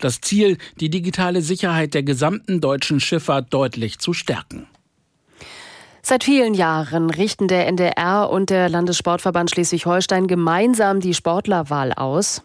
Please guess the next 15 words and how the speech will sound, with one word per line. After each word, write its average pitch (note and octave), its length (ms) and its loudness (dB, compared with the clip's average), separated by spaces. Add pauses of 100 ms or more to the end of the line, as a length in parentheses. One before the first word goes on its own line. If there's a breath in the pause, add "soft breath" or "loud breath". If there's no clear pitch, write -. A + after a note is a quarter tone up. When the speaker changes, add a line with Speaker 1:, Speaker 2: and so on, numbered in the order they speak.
(120)
Speaker 2:
Die - 100 -4
aktuelle F#3 520 -2
Wahl F3 260 2
kann F3 240 -2
allerdings F3 480 -2
nicht G3 320 -2
gewertet F3 480 0
werden, G#3 300 2
denn F#3+ 140 0
offenbar A3 420 2
gab F3+ 180 0
es G3+ 140 0
eine F#3 160 2
große G3+ 460 -2
Zahl F3+ 340 0